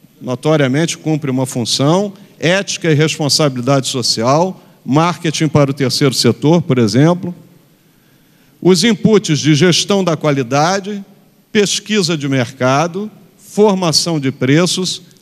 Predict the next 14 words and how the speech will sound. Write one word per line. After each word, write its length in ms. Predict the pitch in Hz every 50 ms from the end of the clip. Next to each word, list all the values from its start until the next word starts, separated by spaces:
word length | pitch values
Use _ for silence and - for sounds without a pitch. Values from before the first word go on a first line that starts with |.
| - -
administração 880 | 156 180 170 185 190 190 196 208 185 - - 185 165 143 - - 180 170
de 80 | 147
sistemas 600 | - - - - - - 156 160 151 139 139 127
de 80 | 113 127
informação 760 | 120 - 147 135 127 139 151 151 - - 165 160 175 202 190 - - - - - _ _ _ _ _ _ _ _ _ _
e 480 | - 175 202 226 240 233 226 - - - -
os 200 | 220 233 196 -
outputs, 680 | 208 220 220 - - - - 214 226 226 - - 185
ou 80 | 208
seja, 480 | 190 - 196 202 202 175 127 120 110 101 - - _ _
estamos 520 | - 170 - - - - 240 247 247 240 -
saindo 800 | - - - 233 233 226 214 214 226 226 220 220 208 214 226 220
com 400 | - - 208 214 214 214 226 233 - - - - _ _ _ _ _ _ _ _ _ -
as 480 | - 175 190 190 - - - - -